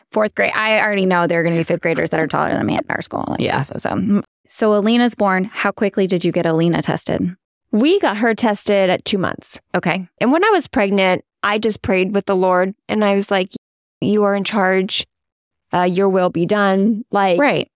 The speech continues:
Speaker 3: you give us the children as gifts." And I, this is what I learned with Sydney's transplant is they're his kids first
Speaker 2: Mm-hmm.
Speaker 3: and then they're ours.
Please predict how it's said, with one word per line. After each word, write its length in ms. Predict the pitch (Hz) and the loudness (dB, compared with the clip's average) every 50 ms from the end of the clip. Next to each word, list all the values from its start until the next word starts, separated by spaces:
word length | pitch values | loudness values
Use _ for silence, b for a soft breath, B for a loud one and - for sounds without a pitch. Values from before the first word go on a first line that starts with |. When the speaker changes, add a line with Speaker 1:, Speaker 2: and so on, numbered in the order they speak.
| _ _ _ _ | _ _ _ _
Speaker 3:
you 200 | 208 233 233 226 | 0 2 2 2
give 200 | 196 220 220 208 | 2 0 0 2
us 260 | 214 208 208 - - - | 0 0 0 -2 -4 -4
the 120 | - 202 | -4 -4
children 440 | 190 - - 202 196 190 196 202 190 | -2 0 0 0 2 2 2 2 2
as 160 | 185 185 208 | 2 0 0
gifts." 480 | - - 175 185 262 - - - - - - _ - | -2 0 0 0 0 -2 -4 -8 -10 -10 -12 _ -6
And 100 | 202 208 202 | -2 0 0
I, 440 | 202 196 202 202 196 180 165 - - _ _ _ | 2 2 2 2 2 2 0 -2 -4 _ _ _
this 160 | 185 226 247 | -2 0 0
is 80 | 269 262 | 2 2
what 120 | 247 240 | 2 2
I 60 | 220 | 2
learned 260 | 214 196 214 214 208 180 | 2 2 2 0 2 0
with 100 | 196 190 | 0 0
Sydney's 320 | - 254 233 226 214 208 | 0 0 0 0 0 0
transplant 760 | - - 220 202 190 185 - - - 196 180 170 170 170 - - - - | 0 0 0 2 2 0 -2 -2 0 2 2 2 2 0 -2 -4 -2 0
is 580 | 202 196 196 190 175 170 196 - - - - - _ _ _ _ _ _ _ _ _ _ _ _ _ | 2 2 4 2 2 0 0 -2 -2 -4 -4 -6 _ _ _ _ _ _ _ _ _ _ _ _ _
they're 180 | - 208 226 220 | -2 -2 0 0
his 300 | 190 220 190 196 - - | 0 0 0 0 -2 -2
kids 260 | - 196 175 175 - | -4 -4 -4 -4 -6
first 460 | - 170 - - 185 - - - - | -6 -6 -4 -4 -6 -8 -8 -6 -2
Speaker 2:
Mm-hmm. 500 | 202 180 160 - - 185 180 180 175 175 175 - _ _ _ _ _ _ - | 0 0 0 0 -2 0 2 2 2 2 0 -2 _ _ _ _ _ _ -4
Speaker 3:
and 180 | - 196 202 196 | -2 0 0 0
then 140 | 180 190 190 | 0 0 0
they're 160 | 180 175 160 | 0 0 0
ours. 420 | 143 156 - - 156 - - - | 0 0 -2 -2 -4 -6 -8 -10